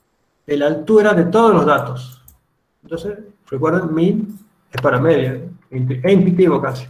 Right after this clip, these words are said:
Entonces, creo el objeto M, aprieto y me fijo. Entonces, acá me da un valor. Entonces me dice,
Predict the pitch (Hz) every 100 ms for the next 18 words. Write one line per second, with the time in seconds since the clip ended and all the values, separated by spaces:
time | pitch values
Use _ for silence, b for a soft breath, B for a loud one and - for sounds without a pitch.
0 | - - 151 190 - - b b b b
1 | 160 175 180 175 185 185 208 214 214 247
2 | - - _ 131 127 147 175 175 175 _
3 | _ 143 131 131 143 - - - _ -
4 | 175 175 214 175 165 165 202 175 175 160
5 | 147 - - _ _ _ _ _ _ _
6 | _ _ _ _ _ _ 165 165 151 127
7 | -